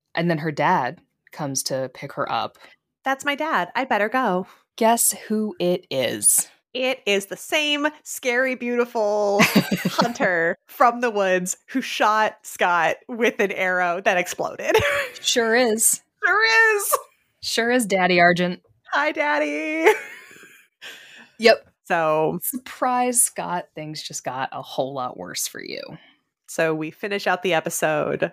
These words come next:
Speaker 2: with a lot of stuff that has happened, and they've set up a lot of things for the season and for the series.
Speaker 1: Yes. There is a lot happening here of
Speaker 2: There's a lot happening here.
Speaker 1: having to become a werewolf,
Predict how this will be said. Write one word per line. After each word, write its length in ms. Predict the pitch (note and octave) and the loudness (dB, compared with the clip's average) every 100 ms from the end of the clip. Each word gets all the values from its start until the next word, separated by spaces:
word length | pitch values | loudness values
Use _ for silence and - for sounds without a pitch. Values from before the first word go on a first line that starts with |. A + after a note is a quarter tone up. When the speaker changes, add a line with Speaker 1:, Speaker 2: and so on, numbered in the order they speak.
| _ | _
Speaker 2:
with 120 | - A#3+ | -4 -2
a 60 | |
lot 500 | A3 G#3+ F4+ F4 A#3 | -2 0 4 4 4
of 80 | G#3 | 0
stuff 320 | - A#3+ F3 | 0 0 0
that 100 | - D#3+ | -4 -10
has 100 | - | -2
happened, 320 | D#3+ - E3 | -2 -2 -6
and 80 | F3 | -4
they've 140 | G#3+ | -4
set 180 | - C#4+ | 0 0
up 100 | A3+ | 2
a 40 | |
lot 500 | E3 F3 F#3+ F#3 F3 | 0 -2 -2 2 2
of 100 | E3+ | 0
things 440 | - - E3 F3 E3 | -6 -2 -2 -2 -10
for 120 | - | -8
the 80 | F3+ | -8
season 400 | - A3 G3+ F3 | -4 -2 0 0
and 180 | D3 D#3 | 0 -2
for 60 | |
the 80 | - | -4
series. 760 | - - - - - - - - _ _ | -4 -2 -4 -4 -8 -6 -6 -6 _ _
Speaker 1:
Yes. 440 | E3+ - - - - _ _ | -4 -4 -6 -6 -10 _ _
There 180 | - A#3 | -8 -4
is 100 | A3 | -2
a 60 | D3 | -4
lot 360 | B2+ C3+ C3+ C3+ | -6 -4 -6 -4
happening 420 | C3 C3 - - | -6 -6 -12 -12
here 260 | - - - | -12 -12 -6
of 220 | D3 B2+ | -6 -4
Speaker 2:
There's 120 | G#3+ | -4
a 60 | A3 | 0
lot 220 | F#3 E3+ | 0 0
happening 360 | - - - G3 | 0 0 0 -2
here. 260 | G3 - | -4 -2
Speaker 1:
having 220 | E3 D#3+ | -2 -2
to 60 | D#3 | -4
become 280 | D3+ - D#3 | -6 -6 -4
a 40 | |
werewolf, 640 | C#3 C3 C3 B2+ B2+ - | -2 -4 -4 -4 -8 -14